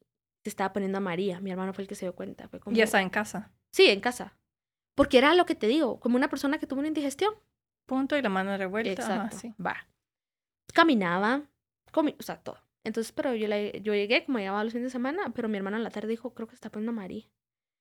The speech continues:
Speaker 1: Y todos como, mi abuela era muy morenita.
Speaker 2: Ajá.
Speaker 1: La gente se sorprende porque yo soy así
Speaker 2: Ah,
Speaker 1: como
Speaker 2: bien.
Speaker 1: pálida.
Speaker 2: <laughs> Sí.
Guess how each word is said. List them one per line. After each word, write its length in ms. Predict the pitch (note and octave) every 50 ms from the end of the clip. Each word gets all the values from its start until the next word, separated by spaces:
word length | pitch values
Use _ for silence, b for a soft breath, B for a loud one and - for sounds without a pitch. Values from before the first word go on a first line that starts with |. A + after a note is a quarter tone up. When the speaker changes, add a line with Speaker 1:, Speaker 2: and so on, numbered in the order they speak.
| _ _ _ _ _ _ _ _ _ _ _
Speaker 1:
Y 360 | G#3+ G#3+ G#3 G3+ G3+ G3+ F#3+ -
todos 280 | - G3 F#3 F#3+ F#3+ -
como, 280 | - A3 A3 G3 E3+ -
mi 80 | G#3 G#3
abuela 220 | G3 G3 G3 G#3+
era 100 | A3 A3+
muy 120 | A#3 B3 A#3+
morenita. 720 | A#3+ C4 C4 A#3+ G3+ F#3+ G#3 D4+ - _ A#3 G3+ - - _
Speaker 2:
Ajá. 260 | A3+ A3 F3+ F#3+ A#3+
Speaker 1:
La 100 | A#3 A#3
gente 200 | B3 A3+ A3+ D#4
se 100 | C#4 E4
sorprende 400 | D4 D4+ A3+ - A#3+ C#4 F4 G#4
porque 300 | E4+ - - - - C#4
yo 120 | A#3+ A3
soy 140 | A#3 C#4+ C#4
así 180 | C#4 C4+ C4 B3+
Speaker 2:
Ah, 140 | A#3+ B3+ C4
Speaker 1:
como 80 | A#3+ A#3+
Speaker 2:
bien. 100 | A3 A3 A#3
Speaker 1:
pálida. 300 | C4+ F#4 - C#4 A#3 B3+
Speaker 2:
<laughs> 220 | E4+ D#4+ E4 -
Sí. 140 | - - F#4